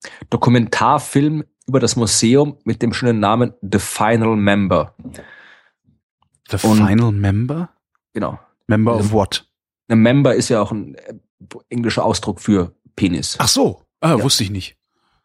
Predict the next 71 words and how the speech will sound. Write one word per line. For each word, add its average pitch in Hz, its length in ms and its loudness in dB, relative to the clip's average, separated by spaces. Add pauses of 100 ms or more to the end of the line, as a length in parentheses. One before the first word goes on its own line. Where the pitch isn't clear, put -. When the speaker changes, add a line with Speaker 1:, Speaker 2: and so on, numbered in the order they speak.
(720)
Speaker 1:
Ja, - 120 -12
also 117 180 0
wie 151 40 4
gesagt, 127 160 4
Speaker 2:
Ich 123 60 0
bin 135 60 4
Speaker 1:
ich, 127 60 2
Speaker 2:
zu 127 60 -2
Speaker 1:
ich, 98 60 -4
Speaker 2:
anständig. 98 640 -4
Ich, 110 100 -10
Speaker 1:
ja, 98 140 -10
Speaker 2:
äh, - 80 -4
Speaker 1:
ich 113 200 -2
war 120 120 2
noch 147 140 0
nicht 143 180 2
in 127 100 2
Island, 139 380 0
ich - 80 -6
kann 131 140 -2
nicht 120 120 -2
sagen, 120 180 -2
ob 113 100 -6
das 110 120 -6
Museum 107 380 -2
gut 123 180 -6
ist 101 120 -2
oder 95 100 0
nicht, 139 300 0
aber, 101 400 0 (360)
äh, 92 60 -2
Speaker 2:
Penismuseum 95 920 0
Speaker 1:
so, - 60 -10
Speaker 2:
ist - 120 -8
das? 113 140 -6 (100)
Speaker 1:
angeblich 151 400 0
gibt's - 200 -4
ja, 139 140 2
es 120 100 0
ist 117 140 2
auch 139 100 2
ein 127 140 2
Elfenpenis 101 920 0
zu - 120 -6
sehen, 92 360 0 (280)
steht - 280 -4
hier. 113 200 -2 (1400)
Weil 110 140 2
in 120 80 -12
Island 120 260 0
haben 110 80 0
sie 107 60 0
es 101 40 2
ja 98 40 2
mit 95 100 -4
den 95 80 -2
Elfen 98 260 0
so, - 160 -2
also 95 200 -2
gibt's - 220 -4
anscheinend 98 200 2
Speaker 2:
Ja, 80 80 0
Speaker 1:
auch 87 60 0
einen 98 80 2
Speaker 2:
ich 95 100 0
glaub, 107 160 -2
die 110 120 0
wollen 104 180 2
uns 101 140 0
verarschen. 98 560 -2